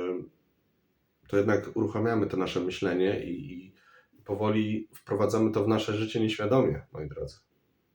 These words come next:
Albo jeśli po prostu tylko powiemy i to nam zostaje, dobra, nas to nie interesuje, no też tak może być, ale ja wierzę w to, że jednak jeśli ktoś myśli i zaczyna,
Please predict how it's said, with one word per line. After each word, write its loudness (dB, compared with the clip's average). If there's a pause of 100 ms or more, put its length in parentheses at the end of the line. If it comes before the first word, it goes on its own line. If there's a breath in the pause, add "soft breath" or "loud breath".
(100)
Albo 2 (180)
jeśli -6
po -10
prostu 0
tylko -2
powiemy 4
i -2
to 4
nam 4
zostaje, 0
dobra, 2
nas -2
to -8
nie -4
interesuje, -2 (880 loud breath)
no 2
też 4
tak 2
może 0
być, -6
ale 6
ja 8
wierzę 6
w -6
to, 6
że 4
jednak 6
jeśli 0
ktoś 2
myśli 0
i -10
zaczyna, -4